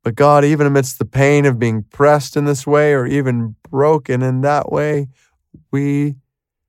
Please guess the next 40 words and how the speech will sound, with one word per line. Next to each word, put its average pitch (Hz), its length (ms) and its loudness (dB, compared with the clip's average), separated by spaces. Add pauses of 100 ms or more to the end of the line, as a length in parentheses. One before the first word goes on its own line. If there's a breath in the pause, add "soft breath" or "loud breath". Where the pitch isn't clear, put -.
(160)
look 147 240 -2
up 165 160 -6
to 170 120 -6
you 190 260 -2
and 127 120 0
we 135 100 0
say, 139 280 0
"We 139 100 0
trust 151 420 -4
in 165 120 -2
you. 170 100 -2
You 135 280 0
are 139 140 0
our 143 120 0
Father. 131 440 -2
You 131 260 -2
are 135 240 0
our 127 280 -4 (220)
Dad. 156 560 -2
You 131 320 -2 (1000)
love 139 300 2
us. 165 300 -2
You 139 60 -20
care 160 260 -2
for 175 140 -6
us. 170 220 -4
We 139 180 -2
are 131 120 0
just 131 360 -6 (380)
so 135 420 0
awed 139 520 0
to 135 100 -6
be 139 260 -2
your 123 140 0
children." 170 640 -4 (440)
And 135 200 -2
so 135 500 -2
we 139 220 -2
gladly 131 680 0
place 107 540 -4